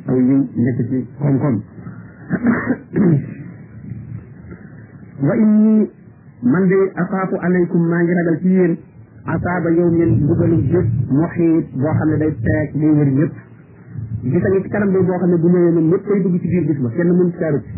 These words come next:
Bis boobu nag maa ngi ragal su ngeen bàyyi li ngeen def di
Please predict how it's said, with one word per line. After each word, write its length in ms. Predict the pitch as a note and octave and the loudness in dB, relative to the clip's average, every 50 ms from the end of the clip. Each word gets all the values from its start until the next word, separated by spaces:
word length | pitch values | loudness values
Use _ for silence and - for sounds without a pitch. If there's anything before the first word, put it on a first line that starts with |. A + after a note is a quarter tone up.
| A2 - - - - - - - - - - | -8 -8 -8 -10 -10 -12 -14 -16 -14 -6 -2
Bis 140 | D3 F3 F3+ | -2 0 0
boobu 240 | F3+ G3+ A3 G3+ F#3+ | 0 0 0 2 0
nag 140 | F3 E3 - - | 0 -2 -2 -2
maa 240 | - C#3+ D#3+ F3 F3+ | -2 -2 0 0 0
ngi 120 | E3+ D#3+ E3+ | 0 0 -2
ragal 260 | E3 D#3+ D#3+ D#3+ D3 | -2 -2 -2 -2 -2
su 100 | - F3 | 0 2
ngeen 200 | F#3 F#3+ F#3+ F#3 F3+ - - - - C#3 | 2 2 2 2 0 -2 -4 -10 -14 -10
bàyyi 400 | C#3+ - D#3+ F3+ E3+ E3 D#3+ D#3 | -6 -2 0 2 4 4 4 4
li 140 | D3+ D#3+ F3+ F3+ | 4 2 2 2
ngeen 160 | F3+ F3 D#3+ C#3+ | 2 2 0 0
def 160 | C#3+ C#3 A#2 A2+ - - - - - - - - - - - - - - - - - - | 0 -2 -2 -4 -8 -10 -12 -14 -12 -10 -10 -12 -12 -10 -8 -8 -8 -8 -10 -12 -6 -2
di 200 | A#2 C3 D#3 | 0 2 4